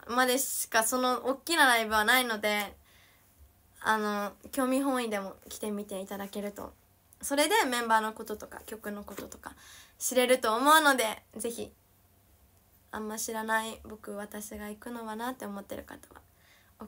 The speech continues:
越しください。ぜひ。そう。メジャーデビュー前から応援してたんですって。子さん面するね。え、してして、子さん面。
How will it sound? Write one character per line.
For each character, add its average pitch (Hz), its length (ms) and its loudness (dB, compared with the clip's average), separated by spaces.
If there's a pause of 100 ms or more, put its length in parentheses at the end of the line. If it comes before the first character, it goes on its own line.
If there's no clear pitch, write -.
越 226 100 -6
し - 60 -8
く 233 140 -10
だ 226 140 -2
さ 226 200 -6
い。 233 100 -10 (160)
ぜ - 140 -16
ひ。 - 180 -18 (2500)
そ - 200 -20
う。 - 40 -20 (540)
メ 247 120 -4
ジ 294 80 4
ャ 294 140 8
ー - 20 4
デ 302 120 0
ビ 285 120 -2
ュ 294 80 2
ー - 20 0
前 311 240 2
か 233 140 0
ら 208 160 0
応 294 160 2
援 339 120 0
し - 40 0
て 302 100 -10
た 285 160 4
ん 226 80 -6
で 208 120 -6
す - 140 -8
っ - 40 -20
て。 - 160 -14
子 - 100 -8
さ 269 180 0
ん 269 80 -4
面 262 220 -2
す 262 140 -4
る 247 80 -10
ね。 240 200 -10
え、 247 80 -8
し - 120 -6
て 254 100 -4
し 262 120 -6
て、 269 120 -6
子 247 140 -10
さ 214 160 -6
ん 208 80 -6
面。 208 260 -10